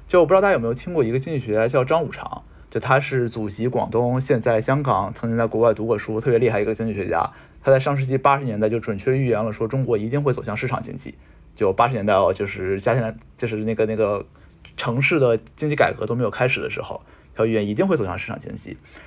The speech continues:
他在读博士的时候，有一个老师叫阿尔钦，也是一个好像是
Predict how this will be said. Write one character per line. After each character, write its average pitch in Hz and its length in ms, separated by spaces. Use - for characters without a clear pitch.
他 220 200
在 160 480
读 123 220
博 104 260
士 - 140
的 147 80
时 - 100
候， 101 140
有 90 60
一 90 60
个 139 80
老 - 160
师 - 160
叫 123 120
阿 - 120
尔 131 140
钦， - 280
也 101 100
是 117 140
一 110 160
个 107 600
好 101 160
像 113 120
是 147 520